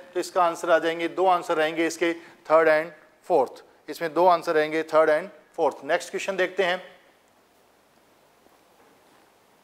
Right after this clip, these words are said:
कह रहा है, गर्म सांद्र सल्फ्यूरिक अम्ल एक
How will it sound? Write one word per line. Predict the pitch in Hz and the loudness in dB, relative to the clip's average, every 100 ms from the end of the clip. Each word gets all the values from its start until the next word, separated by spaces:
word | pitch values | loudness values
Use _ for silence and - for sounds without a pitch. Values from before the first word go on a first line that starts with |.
| _ _ _ _ _ - _ - _ _ | _ _ _ _ _ -20 _ -20 _ _
कह | - | 0
रहा | 196 | 2
है, | |
गर्म | 175 196 220 | 4 2 2
सांद्र | - 190 202 214 214 - - _ | 0 0 0 -4 -4 -8 -20 _
सल्फ्यूरिक | 190 185 196 202 202 | -6 -4 -2 0 0
अम्ल | 202 208 | 2 0
एक | - 175 | -2 -4